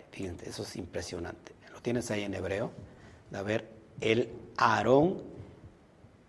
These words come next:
ve el Banaf Lemor Ko. Di, habla a Aarón y a sus hijos y, y diles, "Así bendeciréis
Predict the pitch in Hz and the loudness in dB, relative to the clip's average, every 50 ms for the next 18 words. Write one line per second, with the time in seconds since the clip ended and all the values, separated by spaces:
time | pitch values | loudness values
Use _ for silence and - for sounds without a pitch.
0 | - - - - 95 98 - - 127 120 123 135 143 - - - - - - - | -20 -8 -4 -2 -2 -2 0 2 4 6 6 6 4 2 -2 -12 -16 -18 -20 -20
1 | - - - - - - - - - _ - - - - - - - - - - | -20 -20 -20 -20 -20 -20 -20 -20 -20 _ -20 -20 -20 -20 -20 -20 -20 -16 -8 -4
2 | 107 98 104 104 104 110 120 131 156 151 - - - - 107 92 95 95 98 104 | 2 2 2 4 4 4 4 4 4 2 0 -8 -10 -8 -6 -4 -4 -4 -2 -2
3 | 110 120 123 123 - - - - - - - - - - - 110 - - - - | 0 0 0 0 -2 -8 -14 -18 -20 -20 -20 -18 -4 -2 -2 -2 -2 -8 -16 -20
4 | - - - - - - - - - - - - - - - - - - - - | -20 -20 -18 -16 -16 -16 -16 -18 -20 -20 -20 -20 -20 -20 -20 -20 -20 -18 -14 -14
5 | - - - - - - - - - - 120 98 95 139 147 151 147 - - 156 | -14 -14 -16 -20 -20 -20 -20 -20 -14 -12 -10 2 6 8 8 8 8 8 6 6
6 | 185 208 220 220 202 175 131 127 131 131 139 180 202 - - - - - - - | 8 8 6 6 8 8 8 8 10 8 8 8 4 2 -4 -10 -16 -18 -20 -20
7 | - - - - - - 107 107 104 98 - - 101 - - 127 113 - 156 123 | -20 -20 -20 -20 -10 -2 0 0 0 0 -2 -6 -6 -4 -2 -4 -2 0 -2 -2
8 | 117 - 110 98 104 - - - - 113 139 175 165 123 104 92 - - - - | -2 -4 -4 -6 -6 -10 -4 0 4 8 10 10 10 10 8 2 -2 -6 -10 -12
9 | - - - - - - 98 95 - - - - 170 196 214 208 - - - - | -16 -18 -18 -10 -4 -2 -2 -2 -2 -4 4 6 6 6 6 2 -6 -12 -16 -18
10 | - - - - - - - _ - - - - - - - 107 104 101 95 98 | -18 -20 -20 -20 -20 -20 -20 _ -20 -20 -20 -20 -20 -4 0 0 0 2 0 -2
11 | - - 107 101 110 117 139 147 139 - | -2 -2 -4 0 2 2 2 2 2 -2